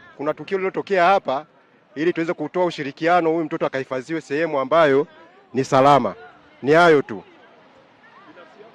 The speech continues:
Haya mapipa yanatoka kwenye ma-, kwenye hoteli ya Point Zone. Na huwa mara nyingi kunakuta kuna watu wengine wanakuja wanaweka takataka zao hapo.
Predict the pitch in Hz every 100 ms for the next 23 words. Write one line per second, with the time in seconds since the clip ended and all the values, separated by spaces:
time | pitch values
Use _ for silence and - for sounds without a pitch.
0 | 427 403 403 - - - - 147 185 226
1 | - 214 - 160 147 117 - - - 117
2 | 135 143 175 170 139 135 139 - 139 139
3 | 139 160 143 151 135 113 120 95 - -
4 | _ _ _ _ _ _ _ _ 107 127
5 | 135 135 135 135 135 139 180 190 165 156
6 | 156 180 170 151 143 180 160 147 147 143
7 | 143 165 147 160 151 143 165 165 151 143
8 | 135 135 131 135 127 165 165 170 165 170